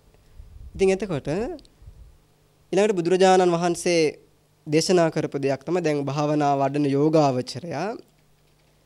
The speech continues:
ඊට කලින් අපි තේරුම් ගන්න ඕන දෙයක් තමයි මේ බුදුරජාණන් වහන්සේ පෙන්වා දුන්නා අර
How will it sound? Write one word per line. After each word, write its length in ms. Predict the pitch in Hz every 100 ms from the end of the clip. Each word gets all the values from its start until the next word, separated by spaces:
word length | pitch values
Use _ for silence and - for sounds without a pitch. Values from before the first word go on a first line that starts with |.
| _ _ _ - -
ඊට 200 | 156 156
කලින් 240 | 165 170
අපි 140 | 165 180
තේරුම් 360 | - 160 156 151
ගන්න 220 | 147 147
ඕන 140 | 147 139
දෙයක් 260 | 135 131
තමයි 380 | - 127 139 208 240 - _ _ _ _ _ _ _
මේ 340 | 190 147 139 - _ _ _ _ _ _ _ _ -
බුදුරජාණන් 600 | 151 165 160 160 160 151
වහන්සේ 520 | 147 156 147 160 143 135 - _
පෙන්වා 420 | 147 147 147 139
දුන්නා 460 | 127 131 127 143 202 233 - - _ - _ - - - - - _
අර 180 | - 135